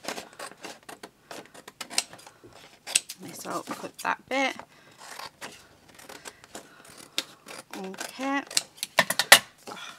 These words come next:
like that. So again, oh, do you know what? I love how I've matched them up without even really paying much attention to that. So there's our,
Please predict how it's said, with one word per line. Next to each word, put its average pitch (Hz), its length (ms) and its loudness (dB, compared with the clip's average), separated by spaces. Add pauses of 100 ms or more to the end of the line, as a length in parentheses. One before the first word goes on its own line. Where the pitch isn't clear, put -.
(120)
like 180 400 -2
that. - 200 10 (960)
So 202 240 0
again, 190 480 4 (520)
oh, 311 200 10
do 294 200 2
you 381 60 6
know 381 40 2
what? 381 180 10
I 226 200 4
love 311 220 6
how 339 200 10
I've 277 220 4
matched - 400 4
them 254 160 0
up 277 160 -2
without 214 320 4
even 240 320 -4
really 202 400 -2 (480)
paying 220 220 6
much 214 220 0
attention 269 460 4
to - 140 -10
that. 196 260 6
So - 100 2
there's 285 280 4
our, 240 220 8